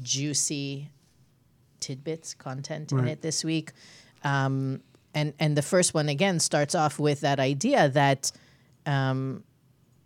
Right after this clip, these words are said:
Speaker 1: you know, we are responsible for the majority of our suffering. And, and that, I think, is something that, you know,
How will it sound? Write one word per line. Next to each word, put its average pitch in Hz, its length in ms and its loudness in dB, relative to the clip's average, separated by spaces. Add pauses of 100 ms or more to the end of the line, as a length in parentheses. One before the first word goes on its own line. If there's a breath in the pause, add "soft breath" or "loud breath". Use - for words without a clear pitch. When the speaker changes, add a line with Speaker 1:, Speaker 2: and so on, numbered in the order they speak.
Speaker 1:
you 170 120 4
know, 147 160 4
we 196 680 2
are 156 120 4
responsible 151 640 0
for 147 140 -4
the 139 80 -4
majority 131 480 -2
of 113 80 -2
our 117 100 0
suffering. 110 500 -6 (920)
And, 151 220 -4
and 160 140 2
that, 180 160 6
I 180 100 4
think, 165 240 -2
is 156 140 0
something 151 400 -2
that, 139 320 0 (200)
you 151 120 0
know, 135 240 0